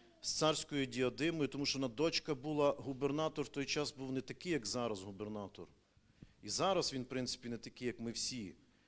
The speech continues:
Але в той час це був як князь якийсь, я не знаю, як вам це перекласти. І го-, показує ікона цей приклад, що така людина, яка мала все, і показує цю красоту, і через ці сережки вона дійсно з ними була.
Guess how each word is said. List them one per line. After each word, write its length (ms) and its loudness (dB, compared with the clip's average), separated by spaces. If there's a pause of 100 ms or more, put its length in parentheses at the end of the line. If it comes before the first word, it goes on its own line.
(480)
Але 240 0
в 60 -8
той 220 0
час 340 4
це 180 -2
був 260 0
як 140 2
князь 720 0
якийсь, 420 -4
я 60 -2
не 80 -4
знаю, 160 -4
як 100 -6
вам 120 -4
це 140 -6
перекласти. 840 -4 (760)
І 300 0
го-, 240 -4 (240)
показує 600 2
ікона 400 0
цей 200 -2
приклад, 440 0
що 260 4
така 540 0
людина, 560 2
яка 260 0
мала 360 2
все, 600 4 (1080)
і 100 -6
показує 460 2
цю 140 -2
красоту, 600 -2
і 140 2
через 300 0
ці 140 -4
сережки 580 0
вона 200 0
дійсно 360 -4
з 100 -4
ними 200 0
була. 540 0